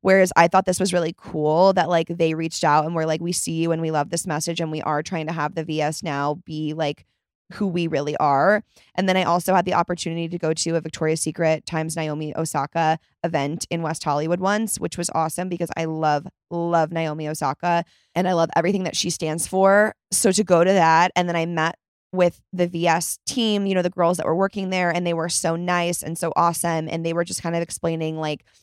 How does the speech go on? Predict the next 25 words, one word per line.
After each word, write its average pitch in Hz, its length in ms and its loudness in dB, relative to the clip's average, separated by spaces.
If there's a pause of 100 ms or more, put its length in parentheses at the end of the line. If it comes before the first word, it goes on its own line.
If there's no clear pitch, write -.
(140)
all 196 160 8
the 190 100 0
internal 180 340 -2
changes 196 360 -2
that 185 140 2
they're 180 100 0
making 180 500 -2
and, 165 100 -4
like, 156 180 -6
what 185 220 2
they 190 120 0
see 180 240 -4
for 175 100 -6
the 170 120 -4
future 185 580 0
and 175 140 -2
how 170 340 0 (640)
all 240 100 12
the 247 100 2
people 214 260 4
that 190 180 6
were 180 180 4
a 175 60 6
part 240 280 4
of 208 280 2